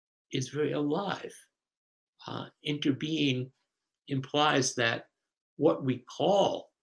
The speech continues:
the self is made up of non-self elements. Uh, you know, as we were talking about a few weeks ago, you know,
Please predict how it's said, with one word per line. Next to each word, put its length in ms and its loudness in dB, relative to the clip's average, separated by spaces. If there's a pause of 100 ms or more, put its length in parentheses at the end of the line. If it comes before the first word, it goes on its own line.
the 80 -10
self 560 0 (2000)
is 260 0
made 240 4
up 240 4 (240)
of 120 -6
non-self 920 -2 (240)
elements. 680 -12 (2500)
Uh, 360 -8 (1900)
you 160 -4
know, 140 -4
as 220 -4
we 100 -2
were 80 -4
talking 420 -6
about 300 -8 (720)
a 60 -8
few 200 0
weeks 240 2
ago, 380 -6
you 100 -6
know, 200 -6